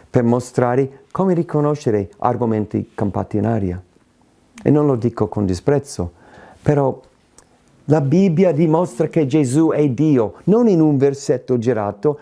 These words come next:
dappertutto. E questo è uno di quei tanti posti. Aspettando l'apparizione e la gloria del grande Dio e Salvatore nostro, Gesù Cristo.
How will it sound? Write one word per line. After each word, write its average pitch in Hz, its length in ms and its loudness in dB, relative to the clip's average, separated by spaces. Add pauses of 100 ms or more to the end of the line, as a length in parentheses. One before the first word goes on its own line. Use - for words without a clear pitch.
(140)
dappertutto. 127 800 -6 (1600)
E 117 80 -8
questo - 260 -2
è 110 60 4
uno 120 120 2
di 120 120 -2
quei 127 340 -2
tanti 127 340 -2
posti. 131 560 -6 (1300)
Aspettando 180 1300 0 (380)
l'apparizione 127 800 0
e - 20 2
la 147 100 2
gloria 165 300 2
del 143 340 0
grande 151 720 0
Dio 233 320 4
e 214 60 0
Salvatore 165 560 -2
nostro, 92 560 -10 (880)
Gesù 107 420 0
Cristo. - 600 -8